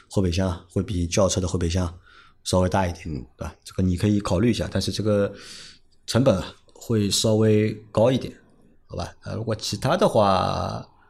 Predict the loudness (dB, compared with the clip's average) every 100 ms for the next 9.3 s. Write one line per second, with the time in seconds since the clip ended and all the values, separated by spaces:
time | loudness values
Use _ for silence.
0 | _ _ _ _ _ _ -6 0 2 4
1 | 2 4 4 4 2 2 2 2 0 0
2 | 0 -2 -4 -4 -2 0 0 0 0 0
3 | 0 -2 -2 0 0 0 0 2 2 2
4 | 2 0 -2 -4 -6 -4 -6 -8 _ _
5 | _ _ _ _ -20 _ _ _ -4 -2
6 | -2 -4 -6 -14 _ _ -6 -6 -6 -8
7 | -8 -8 -4 -2 4 4 2 -4 -8 -6
8 | -4 -4 -4 0 0 0 -2 -8 -4 0
9 | 0 -2